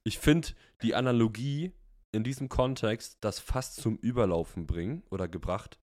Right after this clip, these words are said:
finde ich so treffend, weil dein Fass mit, dein Fass für deine Kapazitäten, die du durch Stressoren hast,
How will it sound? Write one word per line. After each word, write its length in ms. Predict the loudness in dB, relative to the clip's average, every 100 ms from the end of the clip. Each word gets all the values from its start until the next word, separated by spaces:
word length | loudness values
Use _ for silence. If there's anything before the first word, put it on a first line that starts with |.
| _ _ _ -4
finde 200 | -2 -2
ich 100 | 0
so 100 | -4
treffend, 640 | 0 -2 0 -2 -4 -2
weil 100 | 0
dein 220 | 0 0
Fass 460 | -2 -2 -2 -6 -6
mit, 280 | -4 -4 -8 _ _ _ _ -20 -8
dein 160 | -6
Fass 380 | -6 -2 -2 -2
für 260 | 0 2 2 0 -20 _
deine 200 | 0 2
Kapazitäten, 840 | 2 2 0 0 0 0 2 -2 -4
die 100 | -2
du 100 | -4
durch 280 | -2 -2 -2
Stressoren 600 | -6 -6 -2 0 0 0
hast, 300 | -4 -6